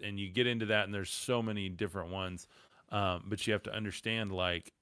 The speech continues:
again, they're manifestations of that source, and we may project on that manifestation what we need it to be at the time. And even in the Bhagavad Gita, Krishna is not offended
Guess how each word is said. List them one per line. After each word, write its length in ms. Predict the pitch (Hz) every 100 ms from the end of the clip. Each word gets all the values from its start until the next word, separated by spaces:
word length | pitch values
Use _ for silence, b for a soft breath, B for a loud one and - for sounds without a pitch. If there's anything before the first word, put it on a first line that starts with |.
| -
again, 320 | 107 98 120
they're 160 | 98 92
manifestations 920 | 95 101 107 - 98 - 98 - 90 -
of 220 | 98 92
that 200 | 87 80
source, 560 | - - 107 82 80 - b b b -
and 160 | 101
we 80 | 101
may 180 | 98 92
project 600 | - 95 85 104 98 -
on 320 | - 95 98 90
that 260 | 87 85
manifestation 920 | 87 85 80 85 78 - 85 - 90
what 120 | 82 82
we 120 | 85
need 180 | 85 82
it 120 | -
to 100 | 87
be 140 | 107
at 80 | 101
the 100 | -
time. 280 | - 85 82
And 100 | 78
even 220 | 107 104
in 100 | 95
the 60 | 92
Bhagavad 440 | 90 87 85 85
Gita, 380 | 92 110 - 87 B B B -
Krishna 320 | - 110 -
is 140 | 98 92
not 200 | 101 90
offended 640 | - 135 123 107 98 85